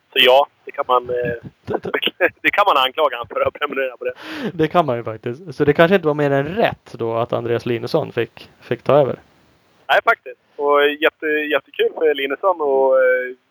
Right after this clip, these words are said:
Speaker 1: det, ja, jag vet inte. Ljunggren är ju pro ut i fingerspetsarna. Vi pratade om det tidigare idag. Han, eh,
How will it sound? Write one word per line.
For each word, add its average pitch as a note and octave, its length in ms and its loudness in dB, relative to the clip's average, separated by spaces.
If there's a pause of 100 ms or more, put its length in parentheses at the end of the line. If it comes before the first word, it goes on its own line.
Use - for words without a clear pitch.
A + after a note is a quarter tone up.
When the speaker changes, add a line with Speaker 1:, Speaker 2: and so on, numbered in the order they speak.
(180)
Speaker 1:
det, D#3+ 160 0
ja, C#4 480 2
jag G4 160 2
vet F#4+ 160 -2
inte. - 180 -6 (140)
Ljunggren F#3+ 340 -2
är F3+ 160 -10
ju C#3+ 160 2
pro C3+ 380 2
ut - 100 -6
i - 60 -20
fingerspetsarna. C3 540 -4
Vi C3 80 -4
pratade D3 240 0
om C3 60 -2
det B2 140 2
tidigare B2 240 -2
idag. A#2 280 2
Han, C3 360 -2
eh, C3 400 2